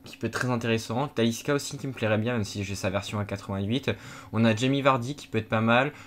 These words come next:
euh, Ilicic pour la note, euh, Lewandowski bien sûr, quatre-vingt-quatorze, De Rossi, Dante, Sarabia, enfin bref on a des joueurs intéressants. Ou Hatem Ben Arfa, ou qui me plaît bien en, en petit joueur,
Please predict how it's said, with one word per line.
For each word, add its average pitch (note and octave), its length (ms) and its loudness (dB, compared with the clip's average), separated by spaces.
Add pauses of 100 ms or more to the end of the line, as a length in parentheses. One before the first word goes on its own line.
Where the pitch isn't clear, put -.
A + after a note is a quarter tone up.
(160)
euh, A#2 420 8
Ilicic C3 440 0
pour B2 120 4
la A2+ 120 6
note, A#2+ 300 2
euh, A2 100 2
Lewandowski A2 560 0
bien G#2 140 0
sûr, A#2 220 -6
quatre-vingt-quatorze, A#2 880 -4
De G2+ 160 -4
Rossi, A#2 580 0 (300)
Dante, G#2+ 420 0 (120)
Sarabia, F#2+ 600 -2
enfin G2 160 -2
bref G#2 200 0
on A2+ 40 -2
a G#2 80 2
des G#2 80 0
joueurs B2+ 180 -2
intéressants. B2+ 580 0 (640)
Ou B2 180 2
Hatem B2+ 260 2
Ben B2 140 2
Arfa, A2+ 480 4
ou G2+ 220 -2
qui - 160 -6
me G2+ 60 -2
plaît G#2 300 2
bien A2 200 -2
en, F#2 520 -2
en G2 100 -4
petit A2 320 -4
joueur, G#2+ 380 2